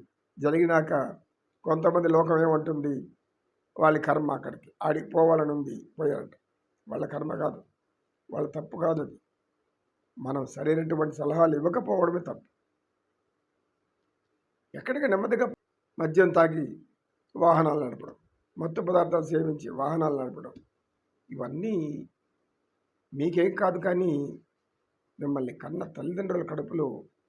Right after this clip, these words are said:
ఎక్కడ లేని బాధ మర్చిపోలేరు, తట్టుకోలేరు. ఎందుకంటే ఒక ధర్మసూత్రం ఏం చెప్తుందంటే, మన హైందవ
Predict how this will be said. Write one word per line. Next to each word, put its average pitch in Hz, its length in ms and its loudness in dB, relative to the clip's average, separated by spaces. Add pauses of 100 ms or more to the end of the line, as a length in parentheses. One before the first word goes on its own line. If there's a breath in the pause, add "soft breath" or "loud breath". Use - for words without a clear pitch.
(500)
ఎక్కడ 160 220 -10 (120)
లేని 131 200 -4 (120)
బాధ 143 180 -10 (680)
మర్చిపోలేరు, 220 760 -6 (840)
తట్టుకోలేరు. 170 580 -2 (640)
ఎందుకంటే 190 520 -2 (840)
ఒక - 120 -10 (120)
ధర్మసూత్రం 196 560 -2
ఏం 196 120 -2
చెప్తుందంటే, 185 460 -2 (160)
మన 139 100 -4 (640)
హైందవ 175 300 4